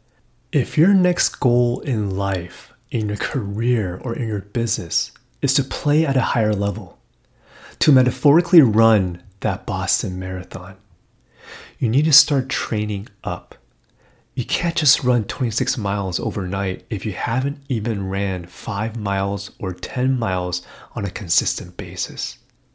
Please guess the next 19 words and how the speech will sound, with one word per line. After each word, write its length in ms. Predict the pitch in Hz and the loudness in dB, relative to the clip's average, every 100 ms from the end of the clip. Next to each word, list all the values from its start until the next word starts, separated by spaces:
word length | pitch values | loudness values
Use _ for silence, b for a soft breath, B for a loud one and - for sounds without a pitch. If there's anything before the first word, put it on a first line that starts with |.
| B B B B B | B B B B B
So 340 | - - 113 - - | 2 4 4 2 -2
are 340 | 117 151 170 | 2 2 4
you 300 | 160 123 127 | 4 4 2
training 600 | - - 120 120 123 107 107 | 2 -2 0 0 0 -2 -6
each 400 | - 110 110 - | -4 -2 -2 -4
milestone 1040 | 117 107 107 143 170 - - 98 92 92 - B B B B B B | -6 -2 0 0 0 0 -2 -4 -4 -8 -12 B B B B B B
while 320 | 117 110 110 | 0 2 2
fueling 960 | 98 - - 135 170 185 110 90 90 85 _ _ _ - | 0 -8 -2 0 4 4 2 0 -6 -12 _ _ _ -2
your 180 | 110 98 | 0 0
mind, 540 | 95 104 104 110 104 | 0 -2 0 -2 -4
body, 340 | 98 95 104 | -6 -6 -6
and 140 | 95 90 | -6 -2
soul? 480 | - 104 95 - _ _ _ _ | 0 -2 -6 -12 _ _ _ _
What 100 | 139 | -4
do 60 | 156 | -2
I 80 | 135 | 0
mean 280 | 104 110 104 | -2 -2 -2
by 240 | - - | -6 -10
this? 380 | - 117 - | -14 -10 -10